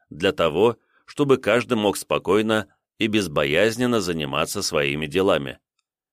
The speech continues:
В аналитической части критики доказывается, что пространство и время — суть только формы чувственного созерцания, то есть только условия существования вещей как явлений, далее, что у нас есть рассудочные понятия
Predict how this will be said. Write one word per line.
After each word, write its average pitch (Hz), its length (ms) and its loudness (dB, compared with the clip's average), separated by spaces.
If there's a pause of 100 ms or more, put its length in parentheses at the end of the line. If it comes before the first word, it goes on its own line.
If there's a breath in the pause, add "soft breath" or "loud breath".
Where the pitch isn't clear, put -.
(540)
В 76 120 -4
аналитической 127 760 0
части 104 380 0
критики 120 440 -2
доказывается, 73 920 -4 (420)
что - 240 0
пространство 113 640 2
и - 180 0
время — 85 380 0
суть - 360 -4
только 92 340 0
формы 87 380 0
чувственного 85 540 -4
созерцания, 78 840 -4 (400)
то 92 160 4
есть - 300 -2
только 98 300 2
условия 95 520 2
существования 87 800 0
вещей 80 400 -2
как 82 260 -4
явлений, 76 640 -6 (680)
далее, 85 400 2
что 95 240 0
у 90 60 2
нас 95 240 0
есть 98 240 2
рассудочные 87 760 -2
понятия 80 680 -2